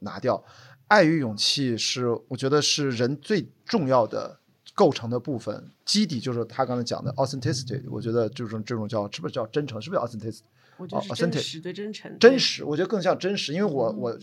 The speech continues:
Speaker 1: authenticity，我的理解是面对内心的真实，那个东西它很难触碰到，甚至一生都，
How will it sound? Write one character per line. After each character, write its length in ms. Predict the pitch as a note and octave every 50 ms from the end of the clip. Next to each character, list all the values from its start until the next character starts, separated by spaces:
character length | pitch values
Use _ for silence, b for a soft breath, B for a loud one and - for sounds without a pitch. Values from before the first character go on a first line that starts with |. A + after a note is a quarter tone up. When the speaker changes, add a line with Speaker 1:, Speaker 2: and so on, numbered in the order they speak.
| - -
Speaker 1:
authenticity， 540 | - D#3 D3+ D#3 C#3 D#3+ C#3+ C3 B2 C3+ B2+
我 100 | A#2 A2+
的 100 | C3 C#3
理 140 | C3 B2+ C#3+
解 100 | C#3 A#2+
是 140 | - B2
面 180 | A#2+ D#3+ E3+ C#3+
对 120 | B2 C#3 A#2+
内 200 | C#3+ F3 F3 E3+
心 260 | - - C#3 D#3 D#3+
的 220 | C3 A#2+ G#2+ G#2 -
真 280 | - - C3+ C3+ C3
实， 360 | B2+ - - - - - - B B B B B
那 100 | E3 E3+
个 80 | C#3+
东 160 | B2 D#3+ E3
西 140 | D#3 - C#3
它 280 | G#2+ A2 C#3 D3 C#3+ - B B B B B
很 300 | B - D3 - C#3+ C3+
难 180 | G2 G2 A#2 C3+
触 160 | - - E3+
碰 140 | B2+ B2+ A#2+
到， 120 | B2 A#2
甚 160 | - - F#3+ F#3
至 140 | F3 - -
一 140 | E3 F3+ D#3+
生 300 | - - G3 G3 F#3+ F3
都， 260 | F#3 F3 F3 E3+